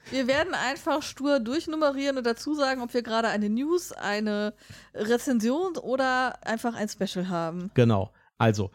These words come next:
Speaker 2: nochmal zum Mitschreiben. Das alte Tabula Ludo, die alte Tabula Ludo-Folge besteht jetzt quasi aus zwei Teilen. Einmal die News und einmal die Rezension, die aber jeweils an unterschiedlichen Tagen kommt. Und zwar werden, planen wir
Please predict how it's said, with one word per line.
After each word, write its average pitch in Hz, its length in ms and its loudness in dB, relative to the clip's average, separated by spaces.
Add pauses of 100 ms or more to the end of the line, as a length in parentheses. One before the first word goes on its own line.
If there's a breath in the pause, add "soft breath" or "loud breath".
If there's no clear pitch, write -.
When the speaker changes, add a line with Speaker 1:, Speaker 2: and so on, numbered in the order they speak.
(220 soft breath)
Speaker 2:
nochmal 127 400 6
zum - 120 -6
Mitschreiben. 165 640 4 (160)
Das 117 400 2
alte 160 340 2
Tabula 156 340 4
Ludo, 156 320 4
die 139 120 2
alte 151 240 2
Tabula 139 280 2
Ludo-Folge 147 720 4
besteht 135 340 0
jetzt 127 140 0
quasi 120 240 4
aus 113 180 -2
zwei 113 200 0
Teilen. 190 560 2 (500 soft breath)
Einmal 131 440 4
die 113 120 6
News 147 520 4 (200)
und 135 200 4
einmal 135 540 4
die 127 80 2
Rezension, 123 880 4
die 127 220 2
aber 143 500 6
jeweils 139 400 4
an - 60 -2
unterschiedlichen 135 440 0
Tagen 123 300 2
kommt. 104 240 -4
Und 104 80 -2
zwar 120 320 2
werden, 123 320 2
planen 135 360 4
wir 135 320 4